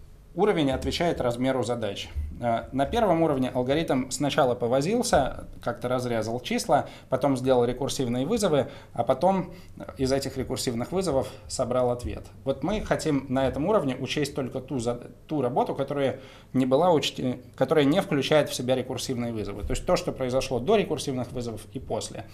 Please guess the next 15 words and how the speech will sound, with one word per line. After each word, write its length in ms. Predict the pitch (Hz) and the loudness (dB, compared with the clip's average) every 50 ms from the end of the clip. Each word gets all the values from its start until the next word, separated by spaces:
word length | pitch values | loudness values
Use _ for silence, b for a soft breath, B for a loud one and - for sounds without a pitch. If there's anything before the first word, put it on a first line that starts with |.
| B B B B B B | B B B B B B
Мы 120 | 165 185 | 0 2
уже 180 | 202 170 156 160 | 2 4 2 2
знаем, 260 | 160 185 214 226 185 | 2 4 4 4 4
что 160 | - - 156 | 2 0 -2
это 160 | 151 143 - 131 | -2 -2 -2 -2
время 260 | 127 139 135 127 117 | -2 -2 0 0 0
работы, 320 | 120 127 143 131 - 117 | 0 2 0 0 0 -2
оно 180 | 113 117 120 120 | -4 -4 -4 -2
линейно, 460 | 123 135 156 196 247 247 202 143 117 | -2 -2 0 0 0 0 0 -2 -4
то 80 | - 123 | -4 -6
есть 200 | 110 - - 127 | -8 -8 -6 -4
O 100 | 123 123 | -2 -2
от 160 | 123 123 - | -2 -2 -4
n. 220 | 110 98 95 101 B B B B B - | -4 -4 -6 -8 B B B B B 0
Давайте 500 | 135 139 190 190 - - 156 127 117 | 2 4 4 2 2 2 0 0 0